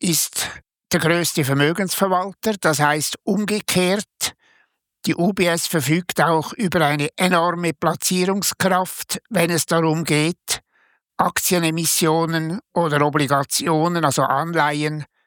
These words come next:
der Staaten, auch in der Schweiz, bei ihren Kunden zu platzieren. Also die U B S ist für mich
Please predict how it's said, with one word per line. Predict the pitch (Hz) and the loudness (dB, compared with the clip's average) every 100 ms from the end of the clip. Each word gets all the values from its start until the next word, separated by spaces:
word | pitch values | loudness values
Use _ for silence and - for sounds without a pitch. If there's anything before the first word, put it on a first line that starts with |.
| _ | _
der | 143 | -2
Staaten, | - - 139 160 - 175 170 | -2 0 0 0 -4 -4 0
auch | 143 139 - | 0 -2 -8
in | - 180 147 | -8 -6 -2
der | 143 | 0
Schweiz, | 135 127 139 160 - - - _ _ | 2 2 0 -4 -4 -6 -6 _ _
bei | - 151 | 0 2
ihren | 156 156 147 | 2 0 0
Kunden | - 165 175 160 147 | 0 -2 0 -2 -2
zu | - 156 | 0 -2
platzieren. | - 147 139 - 135 143 120 120 113 - _ _ - _ - | 2 -2 0 -2 0 0 0 -4 -12 -18 _ _ -20 _ -2
Also | 147 143 165 | 0 2 0
die | 143 143 147 143 - | 0 0 0 -4 -2
U | 190 | -2
B | 196 180 | 2 2
S | 165 165 - - - | 2 0 -2 -4 -4
ist | 180 165 - | -2 -2 -2
für | - 156 | -4 0
mich | 160 165 - - | 0 0 -4 -6